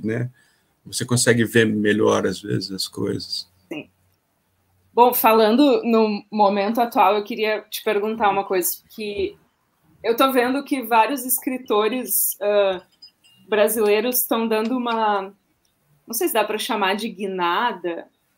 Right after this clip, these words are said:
Speaker 2: mas incorporando à sua obra, ah,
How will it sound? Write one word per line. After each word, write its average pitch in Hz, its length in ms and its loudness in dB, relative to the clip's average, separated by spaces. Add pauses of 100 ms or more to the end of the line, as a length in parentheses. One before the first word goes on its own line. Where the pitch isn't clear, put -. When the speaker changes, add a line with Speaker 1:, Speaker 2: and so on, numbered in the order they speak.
(320)
Speaker 2:
mas 185 800 -2
incorporando 233 960 2
à 170 120 0
sua 175 280 0 (160)
obra, 180 380 -4 (640)
ah, 165 360 -6